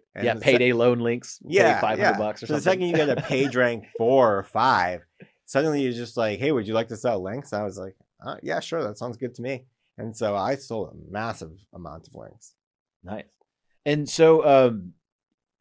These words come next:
Speaker 2: and then how much, how long did, till you were, like, living off of that?
Speaker 1: About two years.
Speaker 2: Two years.
Speaker 1: Yeah.
Speaker 2: And you know, did you s-, did you think you would be living off this when you started the blog?
Speaker 1: The goal was only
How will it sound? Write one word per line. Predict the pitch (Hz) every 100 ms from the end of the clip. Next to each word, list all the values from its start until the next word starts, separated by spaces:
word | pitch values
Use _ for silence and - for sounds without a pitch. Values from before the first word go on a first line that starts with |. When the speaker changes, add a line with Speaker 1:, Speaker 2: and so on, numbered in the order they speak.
| -
Speaker 2:
and | 135 135
then | 139
how | 131 156
much, | 185 170 -
how | 131
long | 151 156
did, | 131 123 _
till | - 123
you | 117
were, | 117 113
like, | 101 80
living | 92 107 117 98 78
off | 78 -
of | 73
that? | 71 - _ _ _ _ -
Speaker 1:
About | 120
two | - 104
years. | 85 80 65 - - _ _ _ _ _ _
Speaker 2:
Two | - 143
years. | 85 113 - - -
Speaker 1:
Yeah. | - -
Speaker 2:
And | -
you | 143
know, | 147
did | 123 131
you | 127
s-, | - - _
did | 107
you | 101
think | - 127 127 135
you | 131
would | 131 -
be | 123
living | 120 123 123
off | 123
this | - 123 -
when | 110
you |
started | - 110 101
the |
blog? | 98 101 113 - _ _ _ _ _ _ _ -
Speaker 1:
The | 160
goal | 202 220
was | 180 147
only | 147 143 131